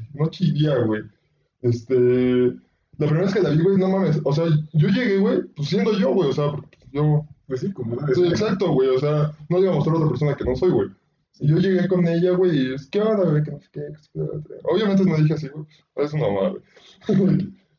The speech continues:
Speaker 1: Eh, ya llegué con ella, que sé que lo otro, y ella como que bien X, bien seca, güey, como que con pena y así, o sea, y agarró el pedo de que, pues, le dé pena, güey.
Speaker 2: Ajá.
Speaker 1: Pero, pues, no mames, o sea, no es, no era una cosa del otro, del otro mundo, bro. Nos estamos conociendo, bro.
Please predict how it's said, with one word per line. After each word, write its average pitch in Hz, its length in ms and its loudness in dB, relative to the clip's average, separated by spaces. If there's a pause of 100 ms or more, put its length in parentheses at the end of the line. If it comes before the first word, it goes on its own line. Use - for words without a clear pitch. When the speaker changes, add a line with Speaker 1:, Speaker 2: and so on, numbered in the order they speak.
(140)
Speaker 1:
Eh, 147 240 2
ya 170 100 0
llegué 165 240 2
con 147 140 0
ella, 151 220 0
que - 80 -4
sé - 100 -10
que - 60 -8
lo 127 160 0
otro, 190 420 0
y 151 140 2
ella 196 200 0
como 143 180 0
que 131 100 -2
bien 180 340 2
X, 170 280 0
bien 175 240 2
seca, 165 340 2
güey, 143 140 0
como 139 240 -4
que 139 240 -4
con 147 180 2
pena 160 380 0
y 131 100 2
así, 156 220 0
o 156 80 2
sea, 151 100 0
y 151 100 2
agarró 170 260 0
el 190 80 -2
pedo 190 220 2
de 165 120 0
que, - 140 0
pues, - 200 -18 (480)
le 127 120 0
dé 143 100 0
pena, 143 300 0
güey. 170 200 2 (220)
Speaker 2:
Ajá. 113 200 -14 (760)
Speaker 1:
Pero, 131 200 0
pues, 135 120 -6
no 156 80 0
mames, 170 320 0
o 123 40 2
sea, 135 140 0
no 143 140 0
es, 151 240 -2
no 156 100 2
era 139 480 0
una 147 300 0
cosa 143 180 -2
del 113 100 0
otro, 123 320 -4 (120)
del 127 140 -8
otro 127 180 -4
mundo, 143 360 2
bro. 107 220 -4 (300)
Nos 135 100 -4
estamos 156 220 0
conociendo, 113 560 0
bro. 110 200 -2